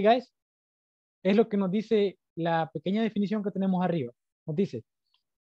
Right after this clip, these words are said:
se va a utilizar los pronombres cuando esté al principio de la oración el, el, el sujeto o cuando ni siquiera se menciona. Ok, vamos a ver otro ejemplo. Por ejemplo,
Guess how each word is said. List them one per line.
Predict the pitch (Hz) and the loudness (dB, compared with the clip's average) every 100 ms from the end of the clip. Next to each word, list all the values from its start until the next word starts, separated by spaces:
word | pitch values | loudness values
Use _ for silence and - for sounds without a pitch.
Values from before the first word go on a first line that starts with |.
| _ | _
se | - 156 | -4 0
va | 151 | 2
a | 190 | 2
utilizar | 196 233 226 233 240 240 - | 2 0 6 6 6 2 -4
los | 185 180 170 | 0 0 -2
pronombres | - 170 190 254 202 196 208 _ _ _ _ _ _ _ | -4 -2 0 0 0 -4 -10 _ _ _ _ _ _ _
cuando | 214 254 226 220 214 _ _ _ _ | 0 4 4 2 0 _ _ _ _
esté | 160 147 190 208 | -12 -4 0 2
al | 208 | 0
principio | 185 190 - 240 214 202 | -2 -4 0 -2 2 2
de | 185 | 2
la | |
oración | 180 180 208 208 | 2 0 -2 -4
el, | 190 214 | -4 -6
el, | 185 175 165 - | -2 0 0 -4
el | 175 | -6
sujeto | 185 180 269 220 170 - _ _ _ - | -2 0 0 0 -8 -10 _ _ _ 4
o | 233 254 - | 6 6 4
cuando | 208 196 | 0 2
ni | 196 | 0
siquiera | 180 208 220 | 0 4 4
se | 208 | 4
menciona. | 185 170 170 127 120 _ _ _ _ | -2 -2 -4 -6 -10 _ _ _ _
Ok, | 156 151 220 | -6 2 2
vamos | 180 208 220 | 2 0 2
a | |
ver | 240 | 4
otro | 240 220 | 4 4
ejemplo. | 214 196 135 127 | 0 -2 -6 -12
Por | - 165 | -6 -4
ejemplo, | 196 | -6